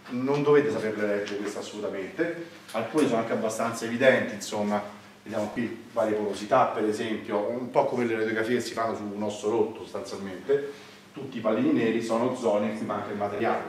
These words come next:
sostanzialmente, quindi meno ce ne stanno e meglio è.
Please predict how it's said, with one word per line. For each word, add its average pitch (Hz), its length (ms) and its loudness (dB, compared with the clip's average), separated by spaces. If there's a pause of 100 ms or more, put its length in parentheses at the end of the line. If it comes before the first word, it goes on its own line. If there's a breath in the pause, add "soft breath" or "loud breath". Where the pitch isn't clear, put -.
(100)
sostanzialmente, - 640 -12
quindi 95 200 -12 (120)
meno 139 200 4
ce 135 80 4
ne 139 60 0
stanno 107 460 -4 (520 loud breath)
e 156 220 4
meglio 139 540 8
è. 143 300 6